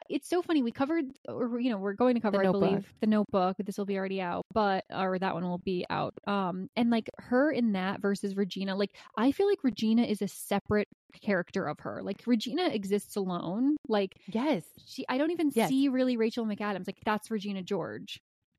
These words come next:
Speaker 2: Yeah,
Speaker 1: It's
Speaker 2: yeah.
Speaker 1: bizarre.
Speaker 2: And I feel like tho-, these movies came out the same year.
Speaker 1: Mm-hmm.
Speaker 2: The Notebook and Mean Girls. Like,
Speaker 1: True.
Speaker 2: what a year she had.
Speaker 1: Yes.
Speaker 2: Um, but it really, I think both of those at the same time, like, really catapulted her.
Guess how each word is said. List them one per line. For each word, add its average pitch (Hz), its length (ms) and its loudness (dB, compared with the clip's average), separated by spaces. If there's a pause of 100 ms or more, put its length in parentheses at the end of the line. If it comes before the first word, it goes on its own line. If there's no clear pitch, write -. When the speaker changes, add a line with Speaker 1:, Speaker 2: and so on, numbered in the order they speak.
(200)
Speaker 2:
Yeah, 202 180 2
Speaker 1:
It's 160 160 -8
Speaker 2:
yeah. 202 80 4
Speaker 1:
bizarre. 160 580 -4 (560)
Speaker 2:
And 226 160 -2
I 233 100 0
feel 240 200 -6
like 294 220 -4
tho-, 226 240 -4
these 208 200 -2
movies 208 240 -2
came - 160 -6
out 190 140 -2
the 196 60 -4
same 185 240 -4
year. 175 340 -2 (360)
Speaker 1:
Mm-hmm. 254 380 8
Speaker 2:
The 285 60 8
Notebook 180 480 2 (140)
and 170 480 -4
Mean 185 180 -2
Girls. 240 240 4
Like, 220 120 6
Speaker 1:
True. - 60 0
Speaker 2:
what 208 140 2
a 311 60 0
year 190 180 2
she 208 280 -4
had. 190 380 -10
Speaker 1:
Yes. 214 520 2
Speaker 2:
Um, 170 380 -2
but 190 100 -4
it 190 80 -2
really, 208 360 2
I 202 60 0
think 180 240 -8
both 170 220 -2
of 185 100 -2
those 180 160 0
at 170 80 -4
the 170 100 -2
same 165 160 -10
time, 165 140 -8
like, 160 180 -10
really 160 140 -2
catapulted 170 600 -6
her. 160 320 -12